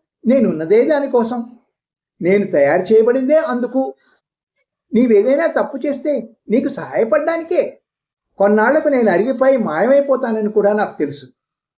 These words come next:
నిజానికి నేను నా పనిలో చాలా ఆనందిస్తుంటాను. కాబట్టి దయచేసి అనవసరంగా బాధపడొద్దు. నీవు బాధపడితే నాకిష్టం ఉండదు," అనింది ఎరేజర్. తల్లిదండ్రులు ఎరేజర్ లాంటి వాళ్ళు,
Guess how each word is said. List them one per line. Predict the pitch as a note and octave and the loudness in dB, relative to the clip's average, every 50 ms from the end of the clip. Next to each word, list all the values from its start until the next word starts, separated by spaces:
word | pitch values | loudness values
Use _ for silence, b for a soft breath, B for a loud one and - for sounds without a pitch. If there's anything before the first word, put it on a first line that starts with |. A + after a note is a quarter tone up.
| _ - D#3 | _ -16 -6
నిజానికి | D3 F#3 G3+ A3+ B3 A#3+ A#3+ | -2 -2 0 0 0 -2 -2
నేను | G#3 F3+ E3 D#3+ | -4 -4 -4 -6
నా | D#3 C#3+ C#3 | -6 -8 -8
పనిలో | C#3 D3 C#3+ D#3+ F3+ F3 C3+ B2+ B2 - - - | -8 -8 -6 -4 -2 -2 -4 -4 -8 -14 -16 -14
చాలా | A#2 C#3 F3 F#3+ F#3 - C3 | -10 -6 -6 -6 -6 -6 -10
ఆనందిస్తుంటాను. | B2+ C3+ D3 F3+ A3+ A3+ A#3+ - - - E3 C#3 C3+ A#2 A#2 A2 - _ _ _ _ _ _ _ _ _ _ _ _ _ _ - - | -12 -8 -4 -2 -2 -2 -2 -4 -6 -8 -8 -6 -8 -8 -8 -10 -16 _ _ _ _ _ _ _ _ _ _ _ _ _ _ -10 -8
కాబట్టి | C3+ C3 D#3+ D#3+ - E3+ C#3+ B2 - - - _ _ - | -6 -6 -4 -2 -2 -2 -2 -2 -6 -12 -20 _ _ -10
దయచేసి | C3+ D#3 E3 A3 A3+ A3+ E4 E4 - D4 | -6 -2 0 0 0 0 -2 -2 -2 -4
అనవసరంగా | - D3 E3+ F3+ A3 A#3 A3+ A#3+ A#3+ A#3 A#3 A#3 A3 | -4 -4 -2 -4 -4 -4 -4 -4 -4 -4 -2 -2 -4
బాధపడొద్దు. | - D3+ C#3 C#3+ E3+ F3+ - G#3 F#3+ F3 C3+ C3 - - - _ _ _ _ _ _ _ _ _ _ _ _ _ - | -4 -6 -6 -6 -6 -6 -6 -6 -6 -6 -6 -10 -12 -16 -18 _ _ _ _ _ _ _ _ _ _ _ _ _ -6
నీవు | A#3+ E3+ F#3 F#3 - | -2 0 0 2 2
బాధపడితే | D#3+ D3+ D#3 F#3+ G3 B3 A3 G#3 - G3+ E3 E3 E3 E3 - _ _ - D#3+ | 2 0 0 0 0 -2 -2 -4 -4 -4 -4 -4 -4 -8 -10 _ _ -16 -14
నాకిష్టం | D3 D3 D3 - - - - G#3 G#3 E3+ | -14 -14 -14 -16 -20 -12 -8 -8 -6 -6
ఉండదు," | C#3 C3+ D#3 C3+ C3 B2+ B2+ _ _ _ _ _ _ _ _ _ _ - | -6 -8 -10 -10 -10 -14 -20 _ _ _ _ _ _ _ _ _ _ -16
అనింది | - D#3+ D3+ D#3 D3 C#3+ B2+ A#2+ A#2+ B2 - _ _ _ _ _ - | -16 -14 -14 -14 -12 -14 -14 -14 -16 -20 -20 _ _ _ _ _ -12
ఎరేజర్. | C#3+ C3+ C3+ C#3 C#3 C3+ C#3 A#2+ - - _ _ _ _ _ _ _ _ _ _ _ _ - | -10 -6 -6 -6 -6 -6 -8 -10 -12 -14 _ _ _ _ _ _ _ _ _ _ _ _ -10
తల్లిదండ్రులు | - - D3+ F3+ A3+ C4+ C#4 C#4 - F4+ C4+ A#3 F#3 F3+ G#3+ - | -8 -4 0 2 2 4 4 2 2 2 2 2 2 2 2 0
ఎరేజర్ | - - D#3+ E3+ F#3 G#3 G#3 B3 A#3+ A#3 | -4 -4 0 2 2 2 2 2 0 0
లాంటి | B3 A3 G3 F#3 G#3+ F3+ | 0 -2 -2 0 0 0
వాళ్ళు, | C#3+ C3 B2+ B2 - - | 0 0 0 -2 -6 -10